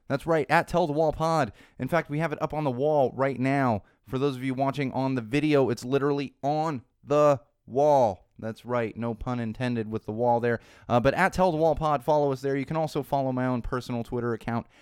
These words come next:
at Magic Muppet. That's right, at Magic Muppet. Follow both of those.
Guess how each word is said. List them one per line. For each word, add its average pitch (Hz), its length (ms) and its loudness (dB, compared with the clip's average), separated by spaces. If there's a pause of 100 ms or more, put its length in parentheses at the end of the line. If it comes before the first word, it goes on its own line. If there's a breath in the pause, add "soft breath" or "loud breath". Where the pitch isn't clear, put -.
(280 soft breath)
at 170 280 0 (260)
Magic 156 380 0 (240)
Muppet. 151 340 0 (360)
That's 123 180 -2
right, 131 240 2
at 139 240 -2
Magic 127 320 -2
Muppet. 127 300 0
Follow 135 300 2
both 139 240 2
of 127 120 -4
those. 147 640 4